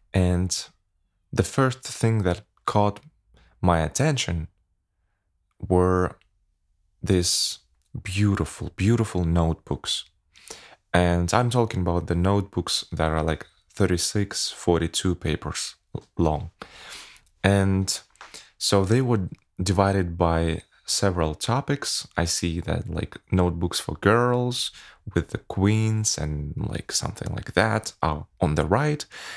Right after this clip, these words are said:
and the notebooks for boys on the left with the, um, like, special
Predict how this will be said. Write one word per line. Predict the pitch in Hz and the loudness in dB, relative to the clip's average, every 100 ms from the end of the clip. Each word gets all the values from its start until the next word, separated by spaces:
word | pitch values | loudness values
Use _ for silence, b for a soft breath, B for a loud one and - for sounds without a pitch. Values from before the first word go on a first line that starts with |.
| B | B
and | - 85 | -2 0
the | 80 76 73 - _ _ - | 2 0 -2 -8 _ _ -2
notebooks | 92 90 85 87 - | 2 2 2 -2 -4
for | - 80 | -6 -6
boys | 78 120 151 127 - - B B B | -2 2 2 2 -2 -8 B B B
on | 82 80 | 0 2
the | 78 | 2
left | 80 110 143 143 - - B B B | 2 2 0 -4 -8 -12 B B B
with | 92 90 82 | 0 2 2
the, | 85 82 82 | 2 2 0
um, | 78 76 78 - - | -2 -4 -6 -8 -10
like, | - - - _ _ _ _ _ - | -14 -16 -20 _ _ _ _ _ -16
special | - - - - | -4 -2 0 -2